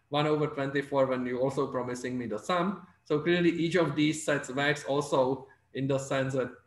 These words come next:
you fix their densities and when you have quasi-randomness, but it works also in this stronger sense that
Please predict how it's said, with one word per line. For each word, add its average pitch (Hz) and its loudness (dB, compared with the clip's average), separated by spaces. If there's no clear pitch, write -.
you 127 -2
fix 165 4
their 151 4
densities 131 -2
and 127 -2
when 147 2
you 190 6
have 165 2
quasi-randomness, 131 0
but 135 2
it 147 2
works 143 2
also 135 0
in 131 -2
this 127 -4
stronger 127 -2
sense 113 -6
that 117 -4